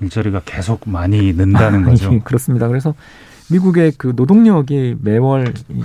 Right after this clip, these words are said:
Speaker 2: 이 나라는 이제 출산율이 높은 나라라서 가능한 이야기입니다. 매달 노동력이 한 삼십만 명 정도 늘거든요.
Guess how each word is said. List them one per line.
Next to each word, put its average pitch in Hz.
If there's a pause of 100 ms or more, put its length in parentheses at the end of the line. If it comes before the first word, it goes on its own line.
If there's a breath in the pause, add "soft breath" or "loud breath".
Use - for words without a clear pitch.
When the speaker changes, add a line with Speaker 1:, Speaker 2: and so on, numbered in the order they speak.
Speaker 2:
이 127
나라는 135
이제 98 (140)
출산율이 160
높은 90
나라라서 117 (100)
가능한 107
이야기입니다. 101 (720 loud breath)
매달 120
노동력이 143
한 147
삼십만 214
명 113
정도 90
늘거든요. 90